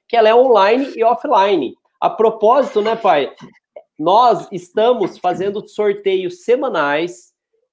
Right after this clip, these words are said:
pra um ano de assinatura da revista Fotografe Melhor. Então, o link tá aqui embaixo, turma, ó.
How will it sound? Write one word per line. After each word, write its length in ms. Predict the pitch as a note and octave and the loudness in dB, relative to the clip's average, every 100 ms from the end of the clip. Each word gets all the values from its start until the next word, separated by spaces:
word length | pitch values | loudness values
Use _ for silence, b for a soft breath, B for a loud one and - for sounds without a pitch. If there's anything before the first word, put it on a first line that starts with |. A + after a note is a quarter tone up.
| _ - | _ -2
pra 320 | F3+ F#3+ F#3 | 0 0 -2
um 220 | A#3+ D#4 | -2 2
ano 1000 | C#4+ C#4+ D#4+ D4+ C4 B3+ B3 A#3 G3+ C#3 | 4 6 4 2 2 4 6 6 4 0
de 140 | C3 E3+ | -4 -10
assinatura 640 | E3+ F#3 F3+ - E3+ F3 | -8 -10 -10 -8 -10 -8
da 120 | F3+ | -6
revista 600 | F3 F3 D3+ D#3+ - E3+ | -4 -4 -8 -14 -12 -14
Fotografe 600 | E3 D#3 D#3+ C#3+ C#3+ C#3+ | -14 -14 -14 -6 -6 -6
Melhor. 400 | D#3 D3+ B2+ B2 - | -10 -6 -6 -8 -14
Então, 240 | C3+ F#3+ | -10 -2
o 80 | A3 | -2
link 220 | A3 A#3+ | -2 -6
tá 120 | - A#3+ | -6 -6
aqui 180 | A#3 | -4
embaixo, 420 | D4+ B3+ G#3 - - | -4 2 2 0 -6
turma, 260 | D#3 C#3 | -6 -4
ó. 180 | C3 G#2 | -4 -6